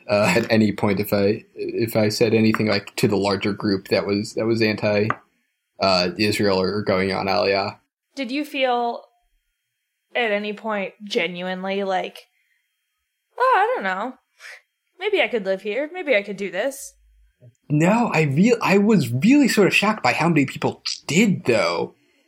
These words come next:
Speaker 1: Um, especially at the military cemetery, like, two or three people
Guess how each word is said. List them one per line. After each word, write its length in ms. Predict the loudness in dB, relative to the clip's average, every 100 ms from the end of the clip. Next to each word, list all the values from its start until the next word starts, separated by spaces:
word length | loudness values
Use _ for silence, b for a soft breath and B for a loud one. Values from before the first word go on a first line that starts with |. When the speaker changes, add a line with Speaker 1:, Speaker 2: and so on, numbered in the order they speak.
| _ _ -6 0
Speaker 1:
Um, 400 | 2 4 0 -2
especially 680 | -2 0 2 2 4 2 2
at 300 | 0 0 0
the 80 | 2
military 540 | 4 4 2 2 0
cemetery, 580 | 0 0 -2 -2 0 0
like, 160 | -2 -2
two 260 | 0 2
or 80 | 2
three 300 | 0 0 -2
people 600 | -2 0 2 2 2 -4